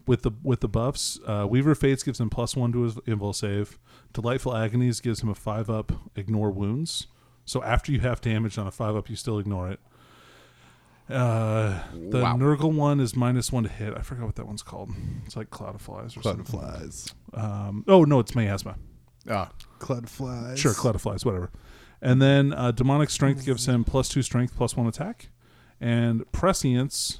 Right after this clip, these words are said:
Speaker 1: gives plus one to hit.
Speaker 2: Oh,
Speaker 3: Are
Speaker 2: no,
Speaker 3: you
Speaker 2: I
Speaker 3: sure
Speaker 2: hear,
Speaker 3: about
Speaker 2: yeah,
Speaker 3: that?
Speaker 2: I'm fairly certain it's for rerolls,
Speaker 3: Yeah,
Speaker 2: isn't
Speaker 3: yeah.
Speaker 2: it?
Speaker 1: So, <laughs> with Prescience and Abaddon's Warlord trait, which is Traitors of the, uh, uh, what is it? Uh, Death to the False Emperor, which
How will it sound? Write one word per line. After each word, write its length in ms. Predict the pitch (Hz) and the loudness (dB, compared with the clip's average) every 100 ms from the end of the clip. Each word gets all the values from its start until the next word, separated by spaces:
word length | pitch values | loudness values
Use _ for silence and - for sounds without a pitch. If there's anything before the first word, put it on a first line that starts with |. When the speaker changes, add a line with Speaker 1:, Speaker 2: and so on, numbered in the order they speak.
| - | -14
Speaker 1:
gives 240 | - 117 - | -4 -4 -2
plus 340 | - 156 - | -2 0 0
one 180 | 151 131 | 0 0
to 60 | 113 | -2
hit. 180 | - - - - - 110 | -8 -10 -12 -10 -8 -2
Speaker 2:
Oh, 40 | |
Speaker 3:
Are 60 | 113 117 | 6 6
Speaker 2:
no, 80 | 104 | 8
Speaker 3:
you 40 | |
Speaker 2:
I 20 | |
Speaker 3:
sure 280 | 95 - 165 | 4 4 6
Speaker 2:
hear, 80 | 135 | 6
Speaker 3:
about 280 | 92 85 82 | 4 0 2
Speaker 2:
yeah, 100 | 82 | 6
Speaker 3:
that? 100 | 143 | 6
Speaker 2:
I'm 120 | 101 | 4
fairly 340 | - 135 170 | 0 0 0
certain 260 | 135 123 107 | -2 -4 -6
it's 100 | 98 | -6
for 160 | 113 92 | -6 -6
rerolls, 240 | 87 131 | -2 2
Speaker 3:
Yeah, 240 | 120 110 | 4 4
Speaker 2:
isn't 120 | 87 90 107 | 2 0 0
Speaker 3:
yeah. 60 | 123 | 0
Speaker 2:
it? 40 | |
Speaker 1:
So, 680 | - - 135 123 123 117 - - - - | 0 6 6 8 6 2 0 0 -2 -6
<laughs> 340 | - - - | -20 -20 -10
with 320 | 117 131 190 - | 6 8 8 6
Prescience 760 | 160 160 139 117 123 - - - - | 6 6 6 4 2 0 -6 -6 0
and 420 | 120 127 135 117 - | 2 4 2 0 -2
Abaddon's 500 | 113 120 120 117 117 | 2 4 2 2 0
Warlord 300 | 113 104 95 | 0 0 -2
trait, 320 | 110 101 - | -6 -8 -6
which 160 | 107 | -4
is 120 | 113 - | -4 -4
Traitors 340 | - 117 113 | -2 0 0
of 100 | 117 | 0
the, 100 | 107 | -2
uh, 420 | 107 110 107 101 113 - | -4 -2 -2 -2 -6 -8
uh, 240 | 107 98 92 - - - _ - - - _ - | -4 -4 -4 -6 -12 -14 _ -20 -20 -20 _ -10
what 140 | 110 | -8
is 120 | 101 | -6
it? 140 | 101 95 - - | -6 -8 -14 -10
Uh, 240 | 113 104 104 | -6 -6 -2
Death 180 | 120 - | -4 0
to 80 | |
the 100 | 131 | -2
False 260 | - 120 - | 0 -2 0
Emperor, 360 | 110 135 139 135 - - | -2 0 -2 -4 -12 -8
which 260 | 120 - | -8 -8